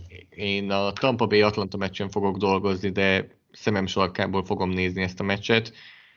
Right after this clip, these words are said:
Jó támadó foci, szerintem a Chargers kicsit, ö, kicsit most mélyre került,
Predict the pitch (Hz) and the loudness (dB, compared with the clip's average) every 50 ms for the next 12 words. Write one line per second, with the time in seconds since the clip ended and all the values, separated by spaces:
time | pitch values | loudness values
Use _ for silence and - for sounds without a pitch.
0 | _ _ _ _ _ _ _ _ _ _ - 117 120 117 107 113 120 117 120 117 | _ _ _ _ _ _ _ _ _ _ 4 6 8 8 8 6 6 4 4 4
1 | 117 113 110 104 107 123 113 - 123 117 - 131 127 127 127 147 139 131 - - | 4 2 2 0 0 -2 -2 -2 -2 0 0 0 0 2 2 2 2 2 2 2
2 | 147 135 127 117 117 113 107 - - 123 117 113 117 110 104 107 - 110 107 104 | 2 2 2 2 0 -2 -2 -2 -2 -4 -2 0 -2 -2 -2 -4 -4 -2 0 2
3 | 104 101 101 104 104 - _ _ _ _ _ _ _ _ _ _ _ _ _ _ | 2 2 0 -2 -6 -10 _ _ _ _ _ _ _ _ _ _ _ _ _ _
4 | _ _ _ _ _ _ _ _ _ _ _ _ _ _ _ - - 117 113 - | _ _ _ _ _ _ _ _ _ _ _ _ _ _ _ -8 -6 -6 -2 -2
5 | 113 107 - 110 101 - - 107 101 101 101 95 95 90 - 101 92 92 98 101 | -2 -2 -2 -4 -6 -2 0 2 4 4 4 4 2 2 2 0 0 0 2 2
6 | 104 104 104 - - | 2 0 0 -4 -14